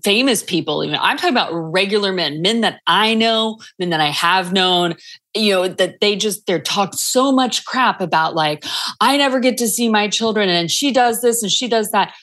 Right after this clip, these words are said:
but they never show up for their kids. And Kanye's literally just pulling the same thing, but we are seeing it on such a massive scale, not only because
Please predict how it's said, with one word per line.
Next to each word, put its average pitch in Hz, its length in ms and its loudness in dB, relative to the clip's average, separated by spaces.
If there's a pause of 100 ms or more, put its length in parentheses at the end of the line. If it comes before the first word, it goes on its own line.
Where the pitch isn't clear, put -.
(120)
but 160 120 -8
they 208 220 2
never 165 540 0
show 151 180 -4
up 139 220 -8
for 151 100 -6
their - 160 -8
kids. - 460 -10 (300)
And 220 120 0 (140)
Kanye's 294 520 2
literally 208 540 2
just 180 300 -8
pulling 170 300 -4
the 151 100 -2
same 160 680 -2
thing, 156 300 -2
but 185 160 2
we 214 160 2
are 208 120 2
seeing 311 680 0
it 160 260 -2 (580)
on 202 200 0
such 220 600 -2
a 202 140 0
massive 180 420 -2
scale, 165 360 0
not 190 160 0
only 208 200 0
because 185 380 -4